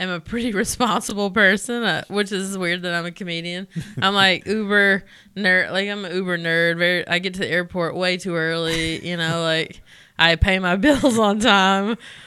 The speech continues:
Speaker 1: I don't party a lot. Like, I'm definitely, like, just, yeah, l-,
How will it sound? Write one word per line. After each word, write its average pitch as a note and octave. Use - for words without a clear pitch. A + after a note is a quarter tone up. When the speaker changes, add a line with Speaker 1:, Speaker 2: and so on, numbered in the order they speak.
Speaker 1:
I F#3+
don't A3+
party F#3+
a F#3+
lot. F3+
Like, F#3+
I'm F#3+
definitely, F#3
like, F3+
just, -
yeah, G3+
l-, F#3+